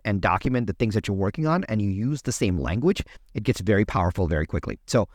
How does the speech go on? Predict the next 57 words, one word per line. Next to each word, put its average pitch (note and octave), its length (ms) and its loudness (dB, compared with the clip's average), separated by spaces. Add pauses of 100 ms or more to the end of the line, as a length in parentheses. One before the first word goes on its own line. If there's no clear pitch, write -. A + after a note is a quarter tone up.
(140)
let's - 180 0
jump - 300 0
right A#2 220 4
into G#2 220 0
it, F#2+ 100 0
which F#2+ 160 -4
is F#2 160 0
the G2 140 0
idea G2+ 200 0
of F#2+ 60 -12
how B2+ 240 -2
to C#3+ 120 -2
build G2+ 220 0
a F#2+ 60 -4
system. E3 320 -2
I'm G#2+ 80 0
gonna F#2+ 140 0
give F#2 100 0
you F#2+ 80 -2
a F2+ 40 -4
blueprint, G2 580 0 (300)
number G2 140 -2
one, F3+ 240 4
giving G2 220 -2
you F2+ 60 -2
an C#2+ 60 -6
example, A#2+ 540 0
number G2 180 -2
two, G#3+ 340 4
I'm G#2+ 80 2
gonna F2+ 120 0
give F#2 160 2
you F#2 260 0
some - 160 -2
of F2+ 40 2
my E2+ 80 0
million F2 280 0
dollar D#2 160 0
lessons. - 280 -4
So F#2+ 60 -6
let's, - 320 2 (480)
let's, - 300 0
uh, E3+ 200 6
let's B2+ 160 -4
kinda C#3 160 0
jump G2 200 -4
in. - 140 -12 (360)
The, - 180 4
uh, - 80 -4 (100)
the C3+ 100 0
one D#3+ 200 0
thing D#4+ 120 -6
that D3 140 0
we A#2 100 2
have A2+ 140 4
to G#2+ 80 -4
recognize, G2 640 0